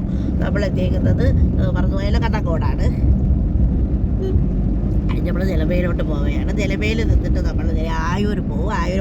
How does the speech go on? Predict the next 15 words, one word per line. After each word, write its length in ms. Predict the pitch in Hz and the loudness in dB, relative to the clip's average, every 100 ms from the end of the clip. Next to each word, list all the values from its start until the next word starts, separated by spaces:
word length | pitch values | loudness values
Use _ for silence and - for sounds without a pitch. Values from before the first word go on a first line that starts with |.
| 185 | 0
ഹോമിയോ 280 | 180 185 147 | 0 0 0
കാണിക്കും. 380 | - - - - - - - - | 0 2 2 2 0 0 0 0
അത് 200 | - 190 | 0 0
കഴിഞ്ഞിട്ട് 260 | 196 - | 0 0
നമ്മള് 260 | - - - | 0 0 0
നേരെ 200 | - - | 0 0
കല്യാണ 440 | 240 233 220 226 | 0 0 0 -2
സ്ഥലത്തേക്ക് 380 | 202 196 - - | -2 -2 0 0
പോകും. 380 | - 196 196 214 | 0 0 0 0
കല്യാണ 640 | 196 202 202 196 - - | 0 0 0 0 0 0
സ്ഥലത്ത് 340 | - 185 180 | 0 0 -2
പോയിട്ട് 400 | - 175 175 - - 180 185 | -2 -2 -2 0 0 0 0
അവിടുത്തെ 340 | 196 - 208 - | 0 0 -2 -2
കാണിക്കത്തില്ല. 560 | - - 202 - - 202 - - - - 208 | -2 -2 0 0 -2 -2 -2 -2 -2 -2 -2
അപ്പോ 180 | 196 | -2